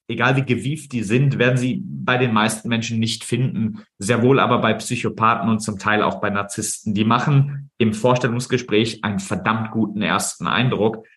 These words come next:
Und hier hinter die Fassade zu schauen, da muss man etwas tiefer graben. Menschenkenntnis wird sie bei diesen Personen aufs Glatteis führen, weil sie mit großer Wahrscheinlichkeit dem Charme erliegen werden.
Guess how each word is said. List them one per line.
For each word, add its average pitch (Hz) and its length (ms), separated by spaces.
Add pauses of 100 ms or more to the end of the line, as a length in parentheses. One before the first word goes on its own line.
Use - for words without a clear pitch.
(120)
Und 120 160
hier 156 240
hinter 175 340
die - 360
Fassade 143 520
zu 113 160
schauen, 117 380 (240)
da 113 80
muss 135 180
man 139 140
etwas - 280
tiefer 143 340
graben. 101 640
Menschenkenntnis 139 880
wird 143 180
sie 113 540
bei 104 160
diesen 131 320
Personen 113 400
aufs - 260
Glatteis 107 540
führen, 113 640
weil 117 260
sie 143 120
mit - 140
großer 127 300
Wahrscheinlichkeit 117 600
dem 98 120
Charme 117 440
erliegen 120 340
werden. 90 380